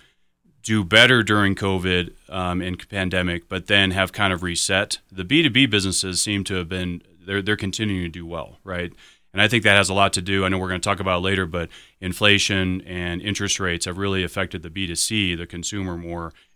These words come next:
and those direct effects of those businesses. So those have been harder to, to find buyers for,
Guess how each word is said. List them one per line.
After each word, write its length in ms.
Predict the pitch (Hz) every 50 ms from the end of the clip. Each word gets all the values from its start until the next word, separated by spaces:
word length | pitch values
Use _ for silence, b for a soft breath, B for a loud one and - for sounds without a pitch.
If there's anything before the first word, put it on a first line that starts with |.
| b 92
and 80 | 92
those 160 | 95 92 87 80
direct 320 | - 95 101 104 - -
effects 320 | 95 - 95 92 87 -
of 60 | 92 87
those 160 | 90 87 82
businesses. 520 | 80 90 90 85 85 - - - - -
So 160 | - - 95
those 220 | 90 107 127 135 120
have 100 | 120 107
been 360 | 98 110 104 98 95 92 90 - - - -
harder 320 | 104 104 107 107 113 113
to, 420 | 107 - - 101 98 95 92 90 82 b b b b b b _
to 140 | - 101
find 300 | 87 - 101 101 104 104
buyers 300 | 95 101 101 104 110 107
for, 300 | - - 104 110 113 113